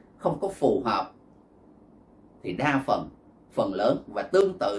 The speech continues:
như những gì mà Roboam đã trải qua, thì những cái hành động của chúng ta, cái lối sống của chúng ta, tấm gương của chúng ta sẽ làm mất tác dụng của tất cả những cái điều hay mà chúng ta dạy bằng những cái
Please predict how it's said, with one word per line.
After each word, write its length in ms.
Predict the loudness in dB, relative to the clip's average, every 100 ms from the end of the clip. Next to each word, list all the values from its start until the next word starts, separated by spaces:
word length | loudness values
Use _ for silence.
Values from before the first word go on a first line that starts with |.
| -2
như 160 | 0 2
những 240 | 2 2
gì 140 | 2 0
mà 220 | -4 0
Roboam 680 | 2 2 0 0 -2 -2 -4
đã 120 | -6
trải 260 | -6 -6 -2
qua, 300 | 2 2 0 -10 -20 -20 -20 -20 -20 -20 -20 -20 -20 -20 -20 -14
thì 120 | -10
những 140 | -10 -6
cái 120 | -6
hành 220 | -4 -4 -4
động 220 | -6 -8
của 100 | -10
chúng 120 | -8 -8
ta, 160 | -6 -2
cái 100 | 2
lối 260 | 4 2
sống 260 | 0 -8 -6
của 100 | -6 -8
chúng 160 | -8 -2
ta, 200 | -2 -2
tấm 240 | -2 -2 4
gương 280 | 6 6
của 100 | 2 -2
chúng 200 | -6 -2
ta 360 | 2 2 0 -4 -20 -20
sẽ 200 | -2 0
làm 280 | 2 0 -4 -10 -14 -20 -20 -20 -20 -20 -10
mất 200 | -2 -2 -2
tác 240 | -4 -4 0
dụng 240 | 0 0 -8 -14
của 120 | -14
tất 360 | -4 -4 -4 -8
cả 180 | -6 -6
những 180 | -6
cái 160 | -8 -8
điều 240 | -6 -6
hay 300 | -2 -2 -2 -8
mà 100 | -10 -8
chúng 180 | -6
ta 100 | -6
dạy 420 | -6 -8 -8 -10 -14 -10
bằng 220 | -10 -10 -12 -12
những 200 | -14 -8
cái 200 | -6